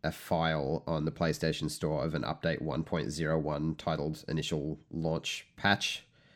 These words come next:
Um, so why you would put that on the PlayStation Store servers if you weren't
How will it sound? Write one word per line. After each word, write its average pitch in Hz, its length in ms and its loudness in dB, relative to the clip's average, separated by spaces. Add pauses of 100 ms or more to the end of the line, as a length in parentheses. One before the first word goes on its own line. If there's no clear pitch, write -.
(380)
Um, 73 460 0 (200)
so 85 220 2
why 82 240 4
you 76 180 2
would 76 180 0
put - 200 -4
that 76 240 0 (1300)
on 85 180 4
the 92 80 4
PlayStation 98 540 2
Store 101 380 2
servers 104 500 4
if - 360 -4
you 87 160 2
weren't 92 240 4